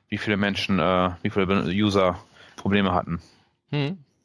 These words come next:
Speaker 1: Und es sollte halt nicht zu viel werden. Also es ist halt auch wieder so ein, so ein Grenzwert. Also wenn, wenn's we-, also wenn's ein paar sind, ge-, geht's immer, aber wenn's halt zu viele werden, ist es halt echt blöd.
Speaker 2: Hm.
Speaker 1: Am besten natürlich null, ist klar.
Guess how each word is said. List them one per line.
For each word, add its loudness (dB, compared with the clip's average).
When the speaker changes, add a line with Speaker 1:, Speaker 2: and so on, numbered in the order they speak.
Speaker 1:
Und 0
es -2
sollte 2
halt 0
nicht 0
zu -8
viel 0
werden. 2
Also -2
es -6
ist -8
halt 4
auch -2
wieder 2
so 0
ein, 0
so -4
ein -4
Grenzwert. 0
Also -2
wenn, -2
wenn's -2
we-, 0
also -2
wenn's -4
ein -6
paar 2
sind, -2
ge-, 2
geht's -4
immer, -2
aber 0
wenn's -2
halt -2
zu -12
viele -2
werden, 2
ist -6
es 0
halt 2
echt -6
blöd. -10
Speaker 2:
Hm. -8
Speaker 1:
Am -4
besten 0
natürlich 2
null, 2
ist -6
klar. 2